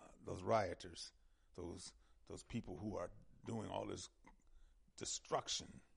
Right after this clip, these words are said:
<laughs> Yeah. To quell the riots, Chief Park initiated a policy of mass arrests.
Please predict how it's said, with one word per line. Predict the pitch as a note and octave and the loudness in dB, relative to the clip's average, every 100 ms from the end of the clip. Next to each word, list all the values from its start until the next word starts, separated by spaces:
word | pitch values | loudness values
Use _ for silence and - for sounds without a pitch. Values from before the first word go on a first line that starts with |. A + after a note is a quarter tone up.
| - - - - - | -18 -18 -20 -10 -4
<laughs> | B2+ - - - - - - - - - - - - - - - - - - - - - | -4 -4 -16 -14 -16 -16 -16 -14 -14 -14 -18 -14 -10 -8 -6 -6 -6 -8 -10 -12 -6 6
Yeah. | A2 A#2 A#2+ A2 A2+ - - - - - - - - - - - - - - - | 10 12 12 8 4 -6 -16 -20 -18 -20 -20 -20 -20 -20 -20 -20 -20 -20 -20 -16
To | - | 2
quell | C#3+ D3 | 6 8
the | C3+ | 10
riots, | B2 B2 A#2+ A#2+ - - | 12 12 12 8 0 -4
Chief | - B2+ | -2 0
Park | - B2 A#2+ | 6 6 8
initiated | B2 - B2 A#2 | 4 6 4 4
a | |
policy | - A#2 G#2 - A2 | 6 6 6 2 2
of | F#2 | 2
mass | G2 A2+ A2+ - | 2 4 4 0
arrests. | G2 F2+ E2+ - | -4 -4 -6 -8